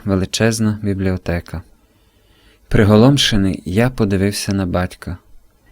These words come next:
Він посміхнувся і підморгнув мені. «Ласкаво просимо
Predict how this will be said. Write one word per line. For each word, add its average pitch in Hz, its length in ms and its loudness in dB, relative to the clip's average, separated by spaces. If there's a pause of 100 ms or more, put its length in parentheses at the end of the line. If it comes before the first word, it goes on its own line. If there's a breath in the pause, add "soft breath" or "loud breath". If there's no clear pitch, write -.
(420)
Він 104 220 2
посміхнувся 107 840 -2 (120)
і 127 80 -6
підморгнув 101 640 0
мені. 87 360 -2 (960 loud breath)
«Ласкаво 110 640 2
просимо 104 640 0